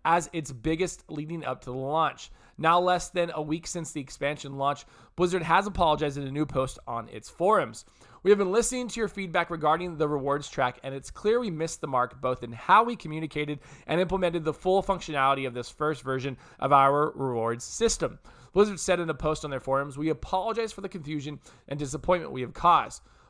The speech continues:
Blizzard said the intention of the changes to the reward cycle was to give out extra experience over time through a variety of ways, but that the company failed to provide any details for how events will link into and support the reward system. The company will be providing bonus experience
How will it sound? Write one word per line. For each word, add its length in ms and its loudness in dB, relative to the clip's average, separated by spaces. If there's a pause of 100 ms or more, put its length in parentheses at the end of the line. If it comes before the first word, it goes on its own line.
Blizzard 300 0
said 460 0 (160)
the 160 0
intention 380 0
of 80 -2
the 80 -6
changes 340 -4
to 120 -12
the 60 2
reward 320 2
cycle 300 -2
was 160 -8
to 80 -8
give 240 -2
out 180 4
extra 300 -4
experience 460 -6
over 160 -10
time 320 -2
through 160 -4
a 40 -4
variety 360 0
of 100 -8
ways, 400 0 (340)
but 100 -4
that 160 4
the 60 -12
company 360 0
failed 260 2
to 40 -8
provide 320 2
any 160 -6
details 460 -4
for 160 -2
how 260 6
events 300 -4
will 80 -10
link 260 -12
into 460 -2 (240)
and 160 0
support 320 -2
the 80 -6
reward 340 -6
system. 440 -6 (600)
The 80 -10
company 300 6
will 160 6
be 100 0
providing 420 2
bonus 300 0
experience 480 -6